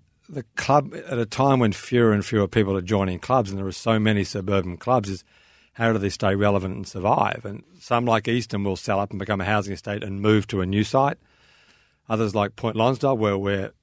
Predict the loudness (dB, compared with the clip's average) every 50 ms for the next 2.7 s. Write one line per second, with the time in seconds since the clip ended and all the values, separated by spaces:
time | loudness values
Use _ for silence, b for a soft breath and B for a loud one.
0 | _ -20 -4 0 2 2 4 2 2 2 2 0 0 0 0 0 -2 -8 -8 -8
1 | -8 -6 -6 -4 0 0 0 0 0 -2 -2 -2 -2 -4 0 0 2 2 2 0
2 | 2 2 2 4 4 4 4 2 2 -2 -4 -4 -6 -8